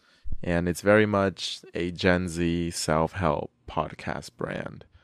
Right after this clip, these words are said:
And our goal with that is to produce more podcasts and create more shows that,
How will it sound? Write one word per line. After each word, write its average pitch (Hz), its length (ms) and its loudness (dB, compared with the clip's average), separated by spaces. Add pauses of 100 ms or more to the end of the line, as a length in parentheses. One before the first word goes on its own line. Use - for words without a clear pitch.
(480)
And 87 320 2
our 85 100 4
goal 127 240 6
with 135 180 0
that 80 380 2
is 87 300 0
to - 140 -10
produce 135 360 8
more 85 140 0
podcasts 76 680 -8
and 92 140 -12
create 104 320 2
more 95 200 2
shows 85 560 0
that, 82 320 -2